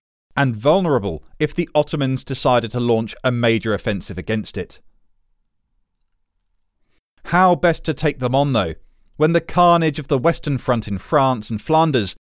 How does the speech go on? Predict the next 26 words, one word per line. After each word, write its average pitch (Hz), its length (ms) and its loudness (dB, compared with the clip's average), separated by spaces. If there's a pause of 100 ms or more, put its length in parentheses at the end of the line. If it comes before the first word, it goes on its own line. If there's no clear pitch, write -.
(140)
was 151 140 -2
demanding 156 640 2
the 147 100 4
lion's 147 520 2
share 85 420 -4
of 123 120 -4
the 151 120 0
war 113 340 4
effort 110 300 -4 (100)
by 110 140 2
far? 87 580 -2 (2250)
But 156 220 0
then, 143 360 2 (340)
a 156 60 2
letter 196 340 2
arrived 120 540 0
on 147 80 0
the 165 80 2
desk 180 400 -2
of 156 80 -6
the 175 80 -2
British 151 380 -2
High 143 260 2
Commissioner 143 440 -4
in 113 180 -6
Egypt, 143 500 -4